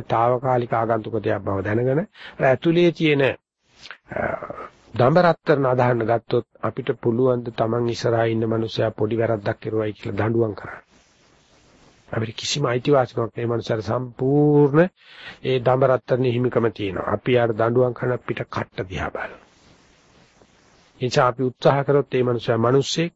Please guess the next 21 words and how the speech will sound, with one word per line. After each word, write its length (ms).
එයාට 280
නිවන් 280
දකින්න 300
හැකියාව 420
තියෙනවා 320
කියලා 260
අපිට 180
කවදාකවත් 720
අනුන්ගේ 300
පව් 180
වලින් 240
පව් 180
කරගන්න 380
ඕන 160
කම 140
නැහැ. 260
අර 160
කියලා 300
දෙන්න 220
පුළුවන්, 300
"පුතේ, 300